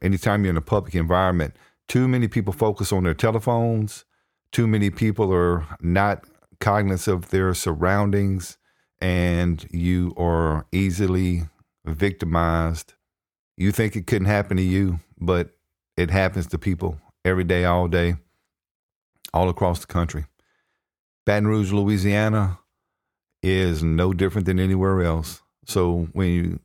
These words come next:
girls and guys, when you get out your car, quit paying attention to your phone. When you pull into a parking spot, look around. Make sure that there's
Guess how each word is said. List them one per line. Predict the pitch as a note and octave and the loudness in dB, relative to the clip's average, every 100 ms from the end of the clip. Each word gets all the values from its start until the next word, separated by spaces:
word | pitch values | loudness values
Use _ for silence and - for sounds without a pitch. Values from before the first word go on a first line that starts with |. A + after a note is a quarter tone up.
| _ | _
girls | G#2 G#2 A#2 B2 D#2 | 0 2 2 -2 -2
and | G#2+ C#3 | -2 0
guys, | G#2+ G2+ G#2 | 0 0 0
when | F#2+ | -2
you | |
get | E2+ F#2+ | 0 0
out | G2 G#2+ | 0 -2
your | |
car, | - G#2 G2 G2+ _ _ _ _ | -2 0 0 -4 _ _ _ _
quit | - B2 | -4 -2
paying | C#3 B2 | 0 0
attention | G#2 B2 G#2+ | 0 -2 -2
to | E2+ | -2
your | G2 | -2
phone. | F2 G#2+ G2 F2+ D#2 _ _ _ _ | 0 0 2 0 -4 _ _ _ _
When | - G2+ | -2 0
you | |
pull | F#2 A2 G#2+ | 2 0 0
into | F#2 | 0
a | G#2 | 0
parking | - G2+ G2+ | 2 0 0
spot, | G2+ G#2+ A#2 F#2+ | -2 0 0 -4
look | G#2+ A2+ | -2 -2
around. | A#2+ A#2+ C3 F#2+ F2 | 0 0 0 0 -2
Make | E2+ A2 C3 | 0 0 0
sure | - C3+ | -2 0
that | A#2+ | 0
there's | G#2+ A2 F#2+ F#2+ | 0 0 -2 -6